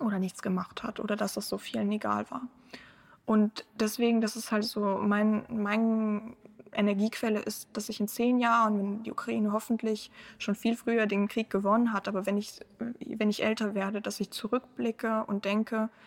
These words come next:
ich hab alles, was mir möglich war, gemacht, dass,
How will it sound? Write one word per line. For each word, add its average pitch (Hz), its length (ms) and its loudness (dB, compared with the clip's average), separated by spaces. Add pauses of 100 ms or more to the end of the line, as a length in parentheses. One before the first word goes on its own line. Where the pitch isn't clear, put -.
(420)
ich - 180 -4
hab - 200 0
alles, 240 360 4
was 220 160 -2
mir 202 120 4
möglich 208 360 0
war, 190 140 0
gemacht, 190 720 0 (800)
dass, - 580 -2